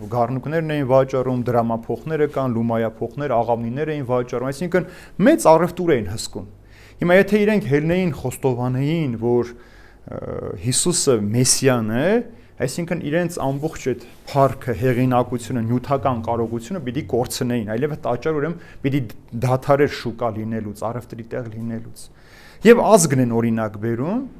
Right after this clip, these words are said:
ը, այստեղ երբ որ Կայափայի խոսքը լսում ես, ասում է, «Լավ է, մենք, ը, մի հոգու կորցնենք, քան ամբողջ ազգին», մտածում որ ինքը ազգի մասին, քաղաքականություն ա բերում այստեղ, տեսեք, նրբությունը, սիրելիներ։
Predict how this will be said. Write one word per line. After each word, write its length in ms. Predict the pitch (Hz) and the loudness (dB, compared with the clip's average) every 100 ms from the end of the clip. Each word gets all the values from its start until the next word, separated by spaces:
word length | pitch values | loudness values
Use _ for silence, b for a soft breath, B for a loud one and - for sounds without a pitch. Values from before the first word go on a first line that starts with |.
| - - - - B B B B | -20 -18 -16 -16 B B B B
ը, 200 | - 123 123 120 - | -6 -2 0 -2 -2
այստեղ 320 | 156 - 185 | -2 2 4
երբ 140 | 170 175 | 4 2
որ 140 | 170 143 | 0 4
Կայափայի 460 | 139 143 160 143 | 4 2 -2 -4
խոսքը 400 | - 139 - 120 | -2 -4 -2 -4
լսում 300 | 113 123 196 | -4 -6 -6
ես, 100 | 185 | -4
ասում 240 | 123 - 131 | -4 -4 -6
է, 60 | 110 | -6
«Լավ 300 | 110 127 139 127 | -4 -4 -2 -2
է, 60 | 113 B B B - 120 | -2 B B B -4 0
մենք, 320 | 131 120 113 | 2 0 -4
ը, 160 | - - - - - - - | -10 -10 -10 -12 -16 -20 -12
մի 200 | 123 127 | -2 0
հոգու 280 | 117 120 - 131 | 2 0 -2 -8
կորցնենք, 540 | 117 117 - 113 113 | -8 -8 -8 -8 -8
քան 160 | 123 113 | -8 -6
ամբողջ 380 | 117 113 110 123 | -6 -6 -8 -6
ազգին», 260 | 143 190 135 | -4 -4 -4
մտածում 320 | 127 - - | -4 -6 -6
որ 80 | 165 | -6
ինքը 200 | 175 - 135 | -6 -4 -2
ազգի 240 | 139 135 160 | -2 -2 -4
մասին, 260 | 113 110 101 - | -4 -6 -10 -4
քաղաքականություն 720 | 139 151 151 151 147 - 143 | -2 0 -2 -2 -4 -6 -6
ա 60 | 104 | -4
բերում 300 | 107 104 98 | -6 -6 -10
այստեղ, 300 | 101 - - | -12 -14 -12
տեսեք, 360 | 135 - 107 - B B 117 | -10 -10 -12 -14 B B -8
նրբությունը, 560 | 120 - 131 - 135 101 | -8 -6 -8 -6 -10 -10
սիրելիներ։ 600 | - 101 104 104 101 95 | -14 -14 -12 -12 -14 -16